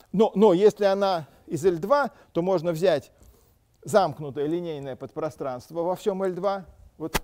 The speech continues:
порождённое а измеримыми функциями, так? А, и,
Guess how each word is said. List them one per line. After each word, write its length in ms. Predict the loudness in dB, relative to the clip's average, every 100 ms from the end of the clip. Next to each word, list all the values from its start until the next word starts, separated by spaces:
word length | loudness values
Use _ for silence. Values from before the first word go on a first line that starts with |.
| -4
порождённое 720 | -2 -2 -2 -6 -6 -8 -6
а 140 | -4 -4
измеримыми 600 | -4 -4 -4 -6 -8 -14
функциями, 680 | -14 -16 -16 -16 -14 -16 -18 _ _ _ _
так? 180 | -14 -14 _ _ _ _ _
А, 500 | -8 -4 -2 -2 -4 -4
и, 240 | -4 -4